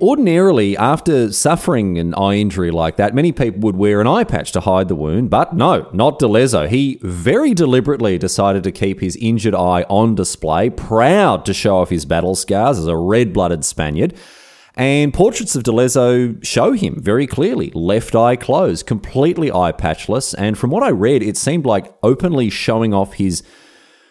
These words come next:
great wounds from fighting earned him the respect of the people he commanded. Uh, it's an eye and a leg so far, if you're keeping track at home. And, and you'll actually notice if you go and look at these pictures and, and statues of this bloke, he's depicted in many of them as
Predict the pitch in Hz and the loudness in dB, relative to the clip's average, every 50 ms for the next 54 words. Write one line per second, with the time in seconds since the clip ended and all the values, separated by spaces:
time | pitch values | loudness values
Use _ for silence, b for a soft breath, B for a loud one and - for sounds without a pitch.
0 | b b - 85 90 85 98 170 160 - - 107 127 143 127 87 69 - - - | b b -12 -8 -4 0 0 0 0 0 0 2 2 4 2 2 -2 -6 -10 -12
1 | - - - - - 110 98 90 - - 95 95 107 101 101 90 85 - 104 110 | -12 -12 -12 -6 -4 -2 -2 -2 -2 -2 0 0 0 0 0 -2 -4 0 2 2
2 | 127 143 135 - 123 98 87 82 82 80 85 85 - - - 90 87 - - - | 2 2 2 0 -2 -2 -2 -2 -2 -2 -4 -4 -4 -4 -2 -4 -4 -4 -8 -18
3 | - - 90 78 - 82 - - 98 87 82 - 78 73 80 85 78 - - 98 | -10 -8 -8 -8 -8 -10 -6 -4 -4 -4 -4 -6 -8 -6 -6 -8 -8 -4 -4 -4
4 | 85 82 87 92 98 104 107 92 - - 92 - - - - 80 80 78 90 - | -2 -2 -2 0 0 0 0 -2 -4 -6 -10 -10 -10 -8 -6 -4 -4 -4 -4 -2
5 | - 120 117 131 139 170 196 220 226 208 175 156 156 156 151 131 - - - 127 | -2 -2 0 2 2 4 4 2 2 2 2 2 2 2 2 0 0 2 2 4
6 | 127 127 120 - 127 117 127 175 254 277 220 - 95 - 101 92 - 92 82 - | 4 2 2 0 0 0 0 0 -2 -4 -6 -8 -6 -4 -4 -4 -2 -4 -6 -4
7 | - 90 85 - 80 82 95 104 110 110 139 147 147 147 143 127 - 123 127 151 | -4 -4 -4 -4 -4 -2 0 0 0 0 -2 -2 0 0 -2 0 0 2 2 2
8 | 214 220 - 113 95 98 110 104 85 92 87 - 87 80 98 95 95 87 90 - | 2 0 -2 -2 0 0 0 0 0 -4 -6 -8 -6 -4 -2 -2 0 0 -2 -4
9 | - - 90 87 82 - - 90 - - 87 78 78 73 73 - 80 80 - - | -4 -4 -4 -4 -6 -4 -6 -8 -4 -6 -6 -6 -6 -8 -8 -6 -8 -8 -6 -4
10 | 90 90 92 - 95 85 80 71 - 85 80 - 98 92 90 82 B B B B | -4 -4 -4 -4 -4 -6 -6 -6 -6 -8 -6 -2 -2 -2 -2 -2 B B B B
11 | B B B B B B B B B B B - 156 151 - - - - 226 247 | B B B B B B B B B B B -4 -4 -2 -2 -4 -4 -4 -4 -2
12 | - 349 339 254 - - 135 127 120 113 117 135 156 156 127 - 120 110 104 101 | -2 -2 -2 -2 -2 -2 0 0 2 2 0 2 0 0 0 0 0 0 0 -2